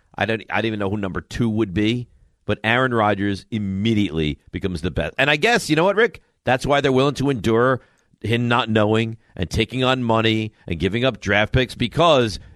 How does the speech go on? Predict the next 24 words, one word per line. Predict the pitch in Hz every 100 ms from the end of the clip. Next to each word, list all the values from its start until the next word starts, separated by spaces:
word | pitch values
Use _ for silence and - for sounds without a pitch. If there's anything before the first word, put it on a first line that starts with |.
| _
immediately | 135 127 165 156 139 117 110 104 - _ _
you | 110 156
go | 147 135
from | 117 117
having | 120 120 117 110 107 - _ _
one | 101 139
of | 139
the | 131
most | 120 95
laughing | 98 104 123 127 135 117
stock | - 117 117
situations | - 120 117 113 104 113 98
in | 101
all | 107 117
the | 117
N | 113
F | 107 117
L | 117 120 - _
to | - 101
being | 110 104
legitimate | 92 92 67 76 113 85 -
with | 80 82
Aaron | 80 78
Rodgers. | 71 65 60 60 -